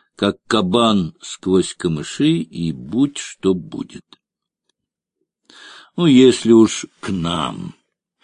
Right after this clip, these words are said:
что-то такое просочилось. "К вам?" ухватился полковник. "К кому это к вам?" К нам.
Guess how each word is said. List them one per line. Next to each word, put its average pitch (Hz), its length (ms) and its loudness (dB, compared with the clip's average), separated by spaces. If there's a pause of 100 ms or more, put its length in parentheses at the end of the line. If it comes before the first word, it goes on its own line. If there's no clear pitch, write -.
(260)
что-то - 640 -2
такое 95 580 2
просочилось. - 1160 -2 (1800)
"К - 100 -14 (120)
вам?" 160 500 -6 (1080)
ухватился 110 840 2
полковник. 110 680 -2 (1200)
"К - 180 -20
кому 190 360 4
это 165 400 2
к - 220 -10
вам?" 117 680 0 (1600)
К - 120 -10
нам. 104 560 -8